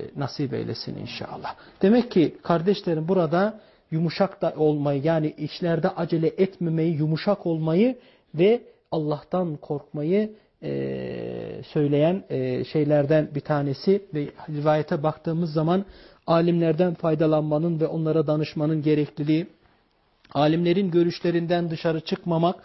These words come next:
ve yine onlardan nasihat istemek ve yine ilim amel etmek, etmek için öğrenilir. Kesinlikle ve kesinlikle övünmek için veya birileriyle tartışmak için kesinlikle ilim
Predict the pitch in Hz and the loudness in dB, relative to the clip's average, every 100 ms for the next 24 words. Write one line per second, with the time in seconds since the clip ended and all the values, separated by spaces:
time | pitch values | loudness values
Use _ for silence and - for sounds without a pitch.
0 | - - _ 180 190 202 175 180 180 165 | -20 -20 _ 2 4 4 2 2 2 2
1 | 185 180 170 160 180 170 190 175 - 170 | 0 0 -4 -4 -4 -2 -2 -6 -2 0
2 | 185 233 - - _ - 175 165 196 185 | 2 0 -4 -18 _ 0 2 4 4 4
3 | 175 180 226 254 - _ - 180 202 190 | 4 4 4 2 -4 _ -2 2 2 0
4 | 170 - 185 - 165 - 208 196 165 - | -6 -6 -6 -4 -8 -4 -4 -4 -6 -6
5 | 151 - - 175 160 156 151 180 226 - | -6 -8 -4 -2 0 -2 2 2 2 -2
6 | _ _ 170 - 156 156 190 - 156 143 | _ _ -10 -8 -8 -2 -4 -4 -6 -6
7 | - 147 156 156 170 156 151 160 147 151 | -6 -8 -4 -6 -4 -6 -4 -2 0 0
8 | 151 170 170 156 170 190 - - - 170 | 0 0 -2 -4 0 0 -2 -14 0 2
9 | 170 147 131 160 151 156 196 151 131 - | 4 2 2 2 2 2 2 2 -4 -4
10 | 147 - - 190 - 160 151 - 156 - | -4 -6 -8 -8 -6 -6 -6 -4 -4 0
11 | 175 185 156 - 151 196 202 | 0 0 -4 -2 2 2 2